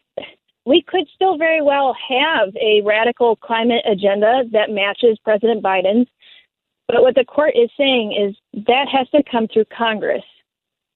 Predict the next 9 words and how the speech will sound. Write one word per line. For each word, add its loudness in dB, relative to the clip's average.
So 2
Congress -2
certainly -2
could 2
pass -2
a -2
cap -4
and -6
trade, -2